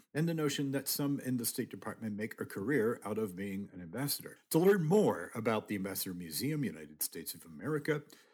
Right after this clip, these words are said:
go online to A M U S A dot info. That's A, uh, that's A M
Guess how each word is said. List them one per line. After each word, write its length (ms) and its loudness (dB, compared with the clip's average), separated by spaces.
go 200 6
online 600 2
to 260 0
A 320 2
M 360 -2
U 340 4
S 200 2
A 300 0
dot 320 -4
info. 500 -4
That's 360 -4
A, 220 0
uh, 140 -4
that's 300 -6
A 220 6
M 300 -4